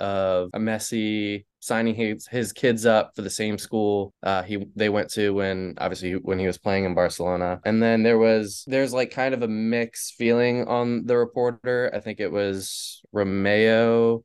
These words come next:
Gerard Romeo. I don't know his name, but, and there was a mix of, like, "Yeah, he's pretty reliable for Barcelona." Some people were like, "He's just some dude that, like, Twitch streams and talks news and any, I don't know, just d-, says whatever to get viewers." So,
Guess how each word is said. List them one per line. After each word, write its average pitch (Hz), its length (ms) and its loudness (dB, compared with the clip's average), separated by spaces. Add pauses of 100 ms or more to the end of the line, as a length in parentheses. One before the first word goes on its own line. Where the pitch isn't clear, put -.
Gerard 107 760 2
Romeo. 110 800 -2
I 98 80 -4
don't 90 100 -8
know 95 140 -2
his 90 100 -6
name, 95 340 -4
but, 90 300 0
and 135 100 4
there 160 80 8
was 139 120 6
a - 20 2
mix 120 300 0
of, 117 80 4
like, 107 180 0
"Yeah, 113 120 2
he's 110 160 -2
pretty 110 280 -4
reliable 101 460 4
for 95 120 -18
Barcelona." 104 760 -4
Some 98 200 -6
people 92 280 -6
were 92 80 2
like, 90 260 0
"He's 101 280 -6
just - 540 -2
some 107 240 2
dude 98 280 2
that, 98 200 0
like, 95 200 -4
Twitch - 280 -6
streams 95 460 -2
and 92 260 -2
talks 95 320 0
news 95 400 0
and 92 180 -2
any, 98 460 -2
I 98 100 0
don't 95 80 2
know, 90 160 2
just 90 280 -6 (100)
d-, 110 120 0
says 104 320 2
whatever 101 280 2
to 101 60 -4
get 95 180 -2
viewers." 98 520 -2
So, 90 340 0